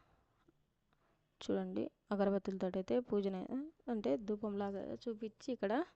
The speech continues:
హారతిని అయితే ఇచ్చుకుంటున్నాను చూడండి. ఇక్కడ చూశారు కదండి, హారతి స్వామివారికి ఇలా చూపించి తర్వాత స్వామివారికి ఇలా హారతిని కూడా అయితే ఇచ్చుకున్నానండి. చూడండి, ఇక్కడ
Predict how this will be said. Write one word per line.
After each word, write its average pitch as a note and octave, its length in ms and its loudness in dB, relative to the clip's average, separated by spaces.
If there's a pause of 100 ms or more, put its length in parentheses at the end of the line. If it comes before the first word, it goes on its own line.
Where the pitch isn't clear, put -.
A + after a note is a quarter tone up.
(500)
హారతిని F#3+ 420 2
అయితే F3+ 220 2
ఇచ్చుకుంటున్నాను F#3 720 0
చూడండి. F#3 420 2 (2250)
ఇక్కడ F#3 200 -2 (200)
చూశారు F#3+ 380 0
కదండి, F#3+ 280 0 (100)
హారతి F#3+ 400 2
స్వామివారికి F#3 580 -2 (100)
ఇలా G3 120 2 (200)
చూపించి - 440 -4 (220)
తర్వాత F#3+ 280 0 (120)
స్వామివారికి F#3+ 560 -2
ఇలా G3 160 6
హారతిని F#3+ 420 8
కూడా G3+ 140 8
అయితే A#3 160 6 (640)
ఇచ్చుకున్నానండి. G3+ 720 4 (1700)
చూడండి, F#3 400 -2
ఇక్కడ F3+ 160 -4